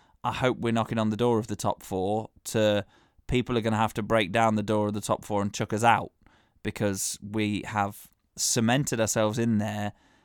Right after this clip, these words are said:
i-, in many different ways, not just through the points that we've accrued alone, but through the way that we're playing, the way the players are handling themselves, and yeah, the goal,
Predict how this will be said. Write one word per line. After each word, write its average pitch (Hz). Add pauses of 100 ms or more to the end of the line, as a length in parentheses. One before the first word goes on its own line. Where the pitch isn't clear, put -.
(400)
i-, 131
in 123
many 139
different 127
ways, 117
not 113
just -
through 110
the -
points -
that 110
we've 107
accrued 110
alone, 107
but 95
through 107
the 104
way 113
that 110
we're 85
playing, 98 (340)
the 107
way 110
the 104
players 107
are 107
handling 107
themselves, 104 (640)
and 107 (800)
yeah, 117
the 104
goal, 101